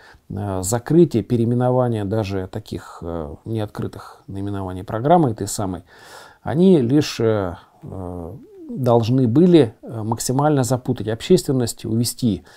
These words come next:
э, общественное мнение от обсуждения этой самой, э, проблематики и тем самым просто, э, снизить,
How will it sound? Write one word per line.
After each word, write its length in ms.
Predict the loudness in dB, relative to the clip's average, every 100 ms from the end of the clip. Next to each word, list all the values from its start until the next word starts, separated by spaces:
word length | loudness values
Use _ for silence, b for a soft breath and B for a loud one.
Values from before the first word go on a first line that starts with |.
| b b -8
э, 180 | -4
общественное 560 | -4 -4 -6 -6 -4 -2
мнение 320 | 0 0 0
от 160 | -2 -4
обсуждения 560 | -6 -4 2 4 6
этой 160 | 4 -2
самой, 420 | -4 -2 -2 -4 -12 -14
э, 120 | -10
проблематики 720 | -2 2 2 2 0 -4 -8
и 200 | -2 0
тем 200 | 2 0
самым 340 | 2 4 4 2
просто, 460 | -2 -4 -2 -4 B B B B -8
э, 300 | -4 -2 -4
снизить, 640 | 0 2 4 4 0 -10